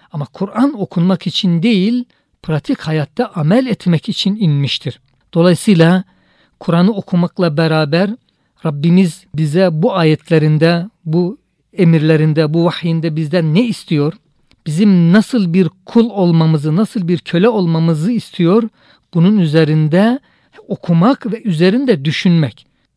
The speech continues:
Bakın üzerinde düşünmek dedik, okumak değil. İnsan okuyup geçer, mealini de okusanız, bir şey anlamamış iseniz o okumak okumak değildir. Verilen oradaki mesajı kişi anlamamış ise,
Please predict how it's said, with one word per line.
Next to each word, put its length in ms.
Bakın 200
üzerinde 520
düşünmek 440
dedik, 240
okumak 460
değil. 180
İnsan 380
okuyup 440
geçer, 400
mealini 600
de 60
okusanız, 600
bir 120
şey 320
anlamamış 720
iseniz 580
o 160
okumak 460
okumak 440
değildir. 440
Verilen 420
oradaki 460
mesajı 640
kişi 380
anlamamış 760
ise, 300